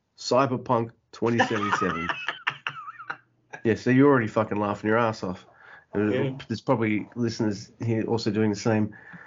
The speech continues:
Speaker 1: Uh, I didn't finish the game. In fact, uh, I took it back not long after I bought it and, uh,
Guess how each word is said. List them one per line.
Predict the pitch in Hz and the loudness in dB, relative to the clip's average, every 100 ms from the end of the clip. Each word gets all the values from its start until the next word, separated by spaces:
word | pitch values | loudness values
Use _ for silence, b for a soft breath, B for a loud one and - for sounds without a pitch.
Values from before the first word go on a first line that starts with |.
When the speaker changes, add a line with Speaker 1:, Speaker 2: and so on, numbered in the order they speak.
| B B B | B B B
Speaker 1:
Uh, | 104 104 95 - _ | 0 2 2 0 _
I | 127 | 2
didn't | 139 127 | 4 4
finish | 110 113 107 | 2 -4 -2
the | |
game. | 110 110 107 117 117 b b - | 0 2 4 0 -4 b b -4
In | 101 | 0
fact, | 95 92 95 | 0 0 2
uh, | 90 | 2
I | 90 | 0
took | - | -4
it | 98 | -4
back | 98 95 - - | 0 0 -2 -8
not | - 92 | -4 -2
long | 98 95 | 0 0
after | 92 - | -2 0
I | 90 | -2
bought | - 90 87 | 0 -2 -2
it | - | -6
and, | 92 87 85 78 | -8 -6 -6 -2
uh, | 82 | -4